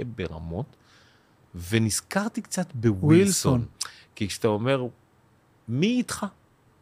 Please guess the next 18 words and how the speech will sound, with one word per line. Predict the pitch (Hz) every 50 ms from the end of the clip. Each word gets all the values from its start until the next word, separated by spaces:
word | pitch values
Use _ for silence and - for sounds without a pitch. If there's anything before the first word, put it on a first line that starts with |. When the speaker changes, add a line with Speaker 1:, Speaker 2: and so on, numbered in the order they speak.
| _ _ _ _ _ _ _ _ -
Speaker 1:
מי | - 135
איתך | 151 - - - 95 85
בעולם?" | 80 78 76 73 76 76 73 - _ _ _ _ _ _ _ _ _ _ _ _ _ _ _ _ -
עכשיו, | - - - -
בן | 82 85
אדם | 85 95 101
שחי | - - 104 104
לבד, | 104 95 85 95 127 135 113 110 117 - _ _ _ _ _ _ _ _ _ _
חתול, | - - - - - 147 160 120 92 101 117 - _ _ _ _ _ _ _ _ _ _ _ _ _ _ _ _ -
Speaker 2:
זה | 135 127
כל | - - 135 127
חייו. | - 135 135 135 120 107 107 101 _
Speaker 1:
זה | - -
כל | 113 107
חייו. | - 127 170 220 233 - - _ -
זה | 85 90 104
החבר | - 107 104 170 208
שלך. | - 233 190 -